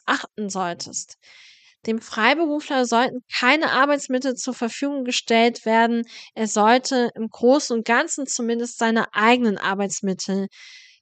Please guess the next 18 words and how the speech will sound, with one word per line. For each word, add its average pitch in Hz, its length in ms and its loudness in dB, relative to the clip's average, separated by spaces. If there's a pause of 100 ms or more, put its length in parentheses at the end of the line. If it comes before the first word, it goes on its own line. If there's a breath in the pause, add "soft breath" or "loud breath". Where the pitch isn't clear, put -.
(340)
zur 214 200 0
Verfügung 277 540 -4
stellen, 233 600 2
also 208 240 -6
seinen 240 280 2
eigenen 240 380 2
Laptop, 196 580 0
sein 226 180 -4
eigenes 220 380 -4
Schreibmaterial 196 880 -2
nutzen. 196 640 -6 (1000)
Und 240 440 2 (520 loud breath)
weitere 262 560 2 (120)
wichtige 240 480 -2
Abgrenzung, 254 560 0
der 240 100 2
Freiberufler 247 800 0
sollte 226 580 0